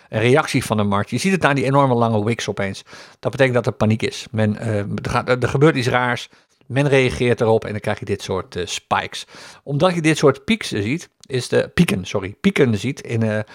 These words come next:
de hoeveelheid verhandelde coins,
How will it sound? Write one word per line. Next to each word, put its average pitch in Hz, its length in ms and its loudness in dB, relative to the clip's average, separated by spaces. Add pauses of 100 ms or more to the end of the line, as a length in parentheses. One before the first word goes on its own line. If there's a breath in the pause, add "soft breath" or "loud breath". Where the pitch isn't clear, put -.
(220 loud breath)
de 117 160 -4
hoeveelheid 117 400 2
verhandelde 110 800 0
coins, 135 520 0